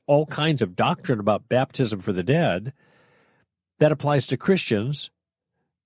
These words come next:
or believers or Mormons who get saved after they die because someone else baptizes them by proxy. Okay, so a big part of this confusion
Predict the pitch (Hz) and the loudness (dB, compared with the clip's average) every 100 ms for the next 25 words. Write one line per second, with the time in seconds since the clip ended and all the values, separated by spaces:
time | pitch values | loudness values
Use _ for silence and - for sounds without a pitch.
0 | _ _ _ 131 123 117 113 123 147 160 | _ _ _ 0 2 0 0 2 2 2
1 | 123 120 113 110 165 190 127 139 - 139 | 2 2 0 0 0 2 0 -2 2 4
2 | 131 123 160 139 156 147 131 123 117 - | 4 2 -2 0 0 2 2 0 -2 -6
3 | 117 98 127 _ _ _ _ _ _ _ | -6 -6 -10 _ _ _ _ _ _ _
4 | _ _ 127 110 143 185 165 107 123 151 | _ _ -2 2 2 2 2 4 2 0
5 | 135 120 135 131 123 156 127 123 127 117 | -6 -4 0 2 0 -2 -2 0 0 -2
6 | - 113 - 117 104 98 101 - 101 92 | 0 -2 0 -2 0 0 -4 -2 -4 -4
7 | 98 - _ _ - 113 - 127 117 - | -8 -14 _ _ -2 -2 2 0 0 -4
8 | 80 76 _ _ _ _ _ _ - 107 | -8 -8 _ _ _ _ _ _ -2 0
9 | - 95 101 _ _ - - 165 147 - | 2 0 -2 _ _ -12 0 2 2 0
10 | _ _ - _ _ _ - 147 127 - | _ _ -20 _ _ _ -2 0 0 0
11 | 208 185 - 151 151 139 123 - 117 98 | 0 0 2 4 4 2 -2 -2 -4 -2
12 | 110 120 - 78 76 85 | 0 0 0 -6 -8 -16